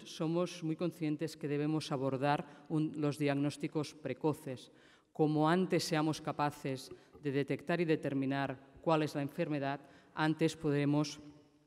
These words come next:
actuar. Pero ese modelo quiere centrarse en un par de cosas que para nosotros son muy importantes. Somos conscientes que debemos incrementar la capacidad resolutiva del ámbito de la atención primaria,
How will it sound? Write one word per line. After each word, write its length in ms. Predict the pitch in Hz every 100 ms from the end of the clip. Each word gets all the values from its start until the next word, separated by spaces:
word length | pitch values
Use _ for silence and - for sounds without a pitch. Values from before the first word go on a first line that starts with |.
| _ - -
actuar. 540 | - - 139 123 117 - - - _ _ _ _ _
Pero 160 | 160 165
ese 200 | 165 185
modelo 560 | 180 170 190 208 226 -
quiere 220 | 170 165
centrarse 800 | - 165 165 170 165 - 190 175
en 100 | 160
un 160 | 160
par 260 | 156 151 151
de 120 | 139
cosas 420 | 147 160 185 175
que 100 | 165
para 200 | 143 139
nosotros 440 | 139 - 151 170 160
son 200 | 151 156
muy 180 | 147
importantes. 920 | 143 131 127 - 127 120 120 120 - - _ _ _ _ _ _ _ _ _ _ -
Somos 360 | - 175 185 180
conscientes 600 | 175 180 175 180 196 -
que 100 | 156
debemos 360 | 160 170 165
incrementar 640 | 165 151 151 147 143 180 170
la 80 |
capacidad 540 | 147 143 151 - 147 156
resolutiva 680 | 165 156 147 147 175 185 180
del 200 | 147 147
ámbito 340 | 156 165 175
de 80 | 165
la 80 | 139
atención 460 | 139 139 - 143 143
primaria, 540 | 135 127 120 120